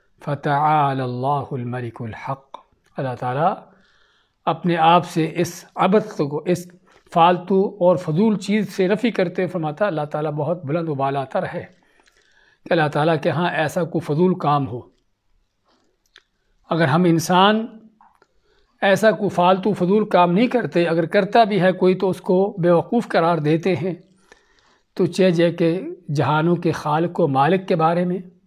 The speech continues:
इस तरह की बात तसव्वुर की जाए कि अल्लाह ताला के यहाँ कोई काम बिला मकसद होता होगा। और कुरान करीम अल्लाह ने इस चीज़ का कई जगहों पर जिक्र किया है।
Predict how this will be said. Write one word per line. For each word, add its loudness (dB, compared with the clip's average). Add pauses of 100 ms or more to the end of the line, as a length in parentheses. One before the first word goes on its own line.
(880)
इस -2
तरह 2
की -2
बात 0
तसव्वुर 0
की 0
जाए 2
कि -14
अल्लाह 2
ताला 4 (400)
के 2
यहाँ 0
कोई 0
काम 2
बिला 4
मकसद 0
होता 2
होगा। 0 (1800)
और 4
कुरान 2
करीम 2
अल्लाह 2
ने 2
इस -4
चीज़ -2
का 2
कई 0
जगहों 2
पर 2
जिक्र -2
किया 0
है। -12